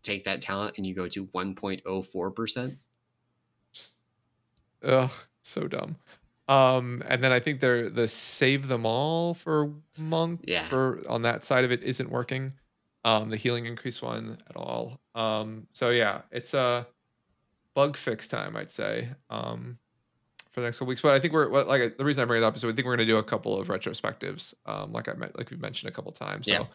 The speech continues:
Speaker 2: starting with Nathria and those sort of nine, uh, nine dot oh and nine dot oh dot five patches, and then sort of work our way through. Um,
Speaker 1: You know
Speaker 2: sort of
Speaker 1: what's
Speaker 2: reminiscing.
Speaker 1: crazy?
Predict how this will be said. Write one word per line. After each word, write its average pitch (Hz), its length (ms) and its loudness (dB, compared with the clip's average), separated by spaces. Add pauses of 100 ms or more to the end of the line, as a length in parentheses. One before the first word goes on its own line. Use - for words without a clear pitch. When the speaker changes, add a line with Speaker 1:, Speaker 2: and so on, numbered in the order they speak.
(420)
Speaker 2:
starting 147 280 6
with 135 400 2
Nathria 131 800 4 (100)
and 123 160 -4
those 117 320 2
sort 120 200 2
of 113 120 0
nine, 110 720 2 (1040)
uh, 110 440 -4
nine 117 360 0
dot 113 220 4
oh 113 240 4
and 113 80 -2
nine 113 200 -2
dot 113 140 4
oh 117 140 2
dot - 220 -6
five 151 320 0
patches, 135 460 0
and 113 100 -4
then 110 260 -6 (840)
sort 120 180 0
of 113 60 -2
work 113 200 0
our 117 180 -2
way 107 60 -6
through. 110 440 -4 (640)
Um, 110 460 -4 (280)
Speaker 1:
You 98 100 -6
know 90 60 -2
Speaker 2:
sort 104 100 2
of 139 80 0
Speaker 1:
what's - 100 0
Speaker 2:
reminiscing. 165 360 2
Speaker 1:
crazy? 110 160 -6